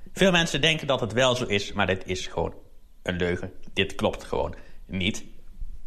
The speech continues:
Dat, eh, dat kan ook gewoon niet. Nou, even terug naar het begin. De soorten stokken hebben we het over gehad. Of in ieder geval een herkenningsstok. Er is ook nog een tasstok.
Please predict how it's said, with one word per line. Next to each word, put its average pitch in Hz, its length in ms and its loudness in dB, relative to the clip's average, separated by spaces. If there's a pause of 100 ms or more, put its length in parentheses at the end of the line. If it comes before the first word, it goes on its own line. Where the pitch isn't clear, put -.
Dat, - 240 -2
eh, - 160 -6
dat 87 160 -2
kan 85 180 2
ook 73 120 -2
gewoon 71 200 -4
niet. 95 220 0 (720)
Nou, 156 140 6
even 151 180 4
terug 170 240 6
naar 143 160 6
het 120 100 0
begin. 196 400 2 (460)
De 123 120 4
soorten 151 400 4
stokken 139 440 2 (600)
hebben 123 240 2
we 120 60 6
het 117 100 6
over 117 120 6
gehad. 117 380 2 (100)
Of 117 160 0
in 117 60 6
ieder 110 80 6
geval 104 160 4
een - 80 -2
herkenningsstok. 123 800 2 (540)
Er 180 100 4
is 180 80 6
ook 202 120 4
nog 151 160 4
een - 80 -12
tasstok. - 520 2